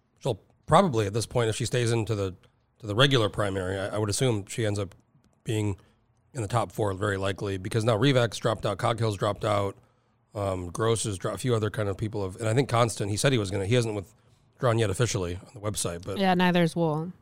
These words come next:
Speaker 1: And Wool, either Wool has, uh, yeah, Wool hasn't either. So there was forty-eight in the regular,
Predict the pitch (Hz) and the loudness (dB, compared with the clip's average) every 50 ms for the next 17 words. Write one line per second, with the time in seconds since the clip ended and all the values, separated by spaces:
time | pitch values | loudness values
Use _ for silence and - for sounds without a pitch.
0 | _ _ _ - - 117 107 104 104 120 139 - 135 123 120 107 110 117 117 117 | _ _ _ -8 -4 -2 -2 0 2 2 2 2 2 2 4 4 2 2 0 -2
1 | - - 110 110 - - - 117 - - - 123 117 98 95 98 107 107 110 101 | -2 -2 0 0 0 -2 -6 -10 -10 -12 -16 -12 -8 -6 -2 0 0 2 2 2
2 | 98 107 117 110 104 95 127 127 127 117 104 - 160 160 151 139 139 135 131 113 | 2 2 2 2 2 2 4 4 4 4 4 4 4 4 6 6 4 2 2 2
3 | 110 107 117 123 120 123 120 117 110 110 107 104 | 2 4 4 4 4 4 4 4 4 2 2 0